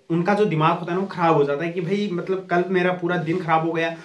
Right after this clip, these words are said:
आज का दिन ख़राब हो गया, और अभी ये जो phone है, ये repair भी नहीं होगा। तो दो दिन मैंने ख़राब कर दिए, और उसके बाद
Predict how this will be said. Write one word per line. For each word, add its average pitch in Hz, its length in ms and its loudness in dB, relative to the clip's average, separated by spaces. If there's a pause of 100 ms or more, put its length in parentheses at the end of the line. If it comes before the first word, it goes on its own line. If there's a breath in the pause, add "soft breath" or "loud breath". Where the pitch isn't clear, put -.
(160 loud breath)
आज 160 200 4
का 190 80 4
दिन 190 160 2
ख़राब 170 280 0
हो 165 80 0
गया, 170 180 0
और 180 140 2
अभी 151 220 0
ये 185 240 2
जो 190 120 2
phone 180 260 -2
है, 180 120 -2
ये 185 80 2
repair 160 320 0
भी 180 100 0
नहीं 180 160 2
होगा। 165 240 -2 (240 loud breath)
तो 202 60 0
दो 202 260 10
दिन 240 160 6
मैंने 208 240 6
ख़राब 175 300 2
कर 165 100 2
दिए, 170 140 0
और 190 100 4
उसके 170 220 -2
बाद 170 440 4